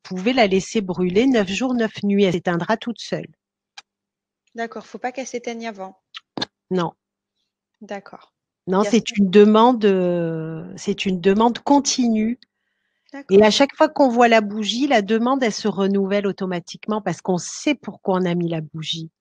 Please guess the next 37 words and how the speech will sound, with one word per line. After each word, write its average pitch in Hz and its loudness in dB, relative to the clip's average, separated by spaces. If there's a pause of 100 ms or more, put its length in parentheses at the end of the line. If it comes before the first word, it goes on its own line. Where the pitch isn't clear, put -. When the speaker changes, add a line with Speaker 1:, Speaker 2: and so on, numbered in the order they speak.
(260)
Speaker 1:
Donc, 175 -6
on 190 6
refait 254 2
cette - -2
petite 180 -10
demande. 160 -6 (380)
Et 185 4
je 180 0
vous 220 2
assure, 233 4
il 269 2
y 226 4
a 202 4
des 202 2
miracles, 208 0
hein. 156 -16 (1000)
Speaker 2:
Ah. 254 -16 (340)
Speaker 1:
Et 196 6
c'est 247 0
très 320 2
simple 320 0
en 170 -8
plus. - -18 (1300)
Speaker 2:
Et 220 -12
il 220 -6
y 208 -6
a 202 -6
Speaker 1:
C'est - -16
Speaker 2:
Sandra, 233 -10
Speaker 1:
très 262 -8
Speaker 2:
justement, 233 -12
Speaker 1:
simple. 269 -14
Speaker 2:
qui - -20
demande : « 226 -12 (100)
Quelle 262 -8
neuvaine 254 -6
proposes-tu ? » 233 -12